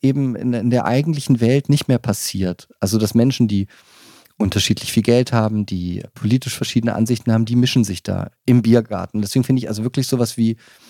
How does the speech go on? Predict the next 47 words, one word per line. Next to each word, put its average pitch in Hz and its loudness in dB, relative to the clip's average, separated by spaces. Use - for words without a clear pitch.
Biergarten 139 2
oder 127 2
das 127 0
Bayerische 123 -2
Wirtshaus 139 -4
finde 131 0
ich 117 -6
einen 120 0
to-, - -18
einen 113 -8
ganz 135 -2
tollen 131 0
Ort. 110 -2
Und 107 -8
München 131 0
steht - 0
total 101 -4
dafür. 95 -4
Und 101 -4
auch 110 -2
wenn's 123 -2
natürlich 107 -2
das - -8
Schumanns, 92 -4
das - -8
Dahlmeier, 87 -2
das, - -6
äh, 82 -6
wie 90 -10
heißt 101 -4
das, 101 -2
Schwarzer - -2
Reiter 101 -2
und 95 -12
diese 113 -4
ganzen 107 -2
Dinger, 110 0
wo 117 4
Leute 110 4
in 104 -4
Tots-Schuhen 113 2
sitzen 110 -2
und 101 0
so 110 0
Moncler-Jacken 107 0
und 104 -4
dann 98 -2